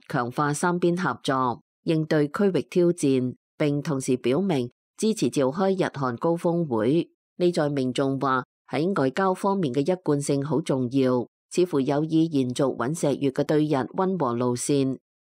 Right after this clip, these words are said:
日本首相石破茂喺四號同日亦主動呼籲重啟日韓高峰會，仲期待展開穿梭外交，願意首腦互訪，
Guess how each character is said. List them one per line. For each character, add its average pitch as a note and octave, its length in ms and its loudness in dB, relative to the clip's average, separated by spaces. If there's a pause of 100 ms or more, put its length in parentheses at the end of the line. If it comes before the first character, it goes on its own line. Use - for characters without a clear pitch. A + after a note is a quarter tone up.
日 D3+ 180 0
本 D3 120 4
首 E3 280 -2
相 D3+ 200 0
石 D3+ 200 0
破 C#3+ 240 -2
茂 B2 280 0
喺 C3 240 -2
四 E3 220 0
號 D3 220 0
同 C3 240 -2
日 B2 260 -2 (240)
亦 D#3+ 200 2
主 D#3+ 240 0
動 D3+ 200 0
呼 F#3+ 240 4
籲 C3+ 380 2
重 B2+ 260 -2
啟 B2 160 -4 (100)
日 F3+ 120 -2
韓 B2 320 -4
高 E3+ 160 2
峰 E3 340 0
會， C3 340 2 (280)
仲 D3+ 180 0
期 C3 220 0
待 C3 200 0
展 B2 200 0
開 F#3 400 0
穿 F3+ 200 0
梭 E3 320 -2
外 B2 140 -2
交， D3+ 420 0 (280)
願 B2+ 280 2
意 D3+ 160 4
首 C#3 220 0
腦 E3+ 240 0
互 C3+ 220 2
訪， B2+ 400 -2